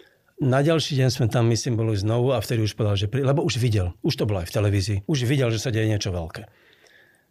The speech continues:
U neho to bol politický kalkul. Tak pochopil, že dobre, tak teraz už je môj čas. Tak prišiel na to námestie, ale to ja si pamätám aj dodnes. On tam začal niečo rozprávať tým ľuďom,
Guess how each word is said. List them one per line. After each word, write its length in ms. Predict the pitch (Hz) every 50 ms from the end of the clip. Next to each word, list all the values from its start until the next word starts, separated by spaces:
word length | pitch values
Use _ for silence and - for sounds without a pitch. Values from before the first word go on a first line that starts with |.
| _ _ _ _ -
U 80 | - 147
neho 160 | 147 139 143 147
to 100 | 131 139
bol 160 | 135 139 135 135
politický 480 | 208 214 196 - 170 - - - 113
kalkul. 540 | - 147 127 123 123 - 110 95 90 92 - _ _ _ _ -
Tak 160 | 202 - -
pochopil, 320 | - - 202 160 160 147 120
že 80 | 110
dobre, 240 | 104 117 104 104 98
tak 160 | - - 131
teraz 240 | - 180 165 131 131
už 80 | 135 101
je 80 | 135
môj 160 | 117 110 107 101
čas. 400 | - 127 131 135 135 - - - _ _ - - - - _ _ _ _ _
Tak 220 | - 117 110 -
prišiel 340 | 143 - - - - 143 127
na 160 | 123 127 123
to 80 | - 120
námestie, 460 | 113 120 127 131 127 - - - 123
ale 100 | 113 110
to 80 | - 147
ja 80 | 143
si 140 | - - 139
pamätám 340 | 139 143 143 135 151 135 139
aj 80 | 135
dodnes. 300 | 120 170 147 135 123 113 - - - - _ _ _ _ _ _ _ _ _ _ _ _ _ - -
On 240 | - 139 127 123 113
tam 160 | 143 120 104
začal 240 | 123 120 - 135 123
niečo 240 | 120 123 120 -
rozprávať 560 | 120 117 117 - - 131 123 120 123 120 - 123
tým 80 | 113
ľuďom, 280 | 110 120 120 120 120